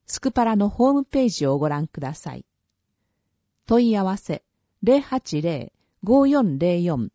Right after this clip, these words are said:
三九八六、町田。エヌピーオー法人、葉山っ子すくすくパラダイス。春の山道ハイキング参加者募集。日時、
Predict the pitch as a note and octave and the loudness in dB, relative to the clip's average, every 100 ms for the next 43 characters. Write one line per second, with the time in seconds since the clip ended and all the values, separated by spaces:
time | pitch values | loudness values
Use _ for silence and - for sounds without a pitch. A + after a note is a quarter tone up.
0 | _ A#3+ C4 C4+ - G#3 D#3+ D#3 - F3 | _ -2 -2 -2 -2 -2 -2 -8 -6 -4
1 | D#3+ - - - _ _ _ - E3+ F#3+ | -4 -8 -14 -18 _ _ _ -8 -6 -6
2 | - D3 C3+ _ _ _ _ _ _ _ | -8 -10 -10 _ _ _ _ _ _ _
3 | _ _ _ A3 B3+ C#4+ C#4+ C#4 B3+ B3+ | _ _ _ 2 2 2 0 2 2 0
4 | - A#3 E3 C3 C3 C#3+ _ _ - B3 | 2 0 0 -4 -6 -8 _ _ -2 2
5 | B3+ A#3+ - - D3+ - - C4 - B3+ | 4 2 -2 -6 -6 -6 -4 -4 -2 -4
6 | - A#3 F#3+ C#3 A2+ A#2+ - - _ _ | -4 -4 -6 -8 -10 -10 -12 -16 _ _
7 | _ _ _ _ _ _ _ _ _ _ | _ _ _ _ _ _ _ _ _ _
8 | _ _ _ _ _ _ _ _ _ _ | _ _ _ _ _ _ _ _ _ _
9 | _ _ _ _ _ _ _ - C4+ C4 | _ _ _ _ _ _ _ -4 0 2
10 | G3 E3+ F#3+ C4 C4+ - B3+ C4 B3 - | 2 2 0 2 0 0 -4 -2 -4 -2
11 | D#3+ C#3+ B2+ C3 - - A#3 A#3+ A3+ A3+ | -6 -4 -6 -8 -12 -4 -2 0 -2 -4
12 | D#3+ C#3 - - D3+ C3+ - _ _ _ | -6 -6 -6 -6 -6 -6 -10 _ _ _
13 | _ _ _ _ _ A3 B3 - E3 C3+ | _ _ _ _ _ 0 2 0 -4 -6
14 | - | -12